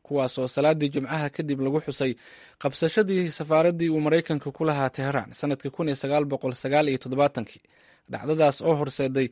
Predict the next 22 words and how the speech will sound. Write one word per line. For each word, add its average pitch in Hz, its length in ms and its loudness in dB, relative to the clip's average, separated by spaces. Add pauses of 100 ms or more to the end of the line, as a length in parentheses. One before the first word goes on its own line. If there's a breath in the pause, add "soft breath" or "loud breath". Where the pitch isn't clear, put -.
(320 soft breath)
in 156 160 0
talada 170 320 0
Iiraan 151 380 2
ay 139 120 0
la 151 120 2
wareegaan 139 540 4 (120)
wadaadada 127 500 0
Shiicada. 117 380 -6 (580 loud breath)
Dibadbaxyadii 139 600 -2
maanta 143 360 0
ayaa 135 260 2
ku 170 160 -6
soo 160 180 -2
aaday 127 280 0
xilli 160 360 -2 (120)
muddo 131 280 -2
toddobaadyo 143 580 2
ah 147 120 -4
ay 135 160 -2
dalkaasi 151 480 0
ka 165 120 -6
socdeen 143 400 2